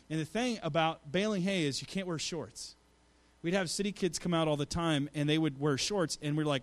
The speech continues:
it would last maybe an hour 'cause it, you're sweating so bad, it'll cling to you. So you had to wear full jeans, you had a T-shirt on, and you wanted to keep it light, and you're working in this, this, uh, th-, it, almost like a sauna, and you're just grabbing these hundred-pound bales,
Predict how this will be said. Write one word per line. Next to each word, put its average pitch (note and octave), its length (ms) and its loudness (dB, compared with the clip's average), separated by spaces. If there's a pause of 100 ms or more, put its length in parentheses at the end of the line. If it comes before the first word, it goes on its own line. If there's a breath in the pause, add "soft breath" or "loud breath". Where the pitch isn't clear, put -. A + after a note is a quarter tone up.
it D3+ 80 -6
would D3+ 100 -4
last C3 280 -2
maybe A2+ 160 -4
an A2 80 -6
hour F#2 340 -10 (760 soft breath)
'cause D3 260 -4
it, D3+ 180 -2
you're D3 140 0
sweating F#3+ 440 2
so D#3 180 0
bad, D#3 300 4
it'll C3 140 0
cling G#3+ 320 -2
to B2+ 140 -6
you. F#2 180 -10
So - 140 -4
you D#3+ 60 2
had G#3 120 2
to B3 40 -2
wear A3 140 4
full A#3+ 340 2
jeans, C#3+ 400 0
you C#3 60 -2
had F3 120 0
a E3+ 40 -6
T-shirt F#3+ 480 2
on, A2 260 -2 (360 loud breath)
and C#3+ 120 0
you D3+ 60 2
wanted F#3 140 4
to A3 80 0
keep G#3+ 200 4
it F#3+ 80 6
light, B2 320 -2
and C#3 100 -4
you're C#3 100 0
working G3 360 2
in F3 120 4
this, D#3 260 4 (260 loud breath)
this, C#3+ 460 -2
uh, C3+ 360 -4 (440)
th-, C3 200 -12
it, C#3+ 200 -10
almost D3+ 240 -4
like C#3 100 -6
a B2 40 -8
sauna, E3 580 2 (160)
and C#3+ 220 0
you're D3+ 100 4
just D3 200 -2
grabbing F3 440 4
these D3+ 180 2
hundred-pound F3+ 680 0
bales, D3 500 2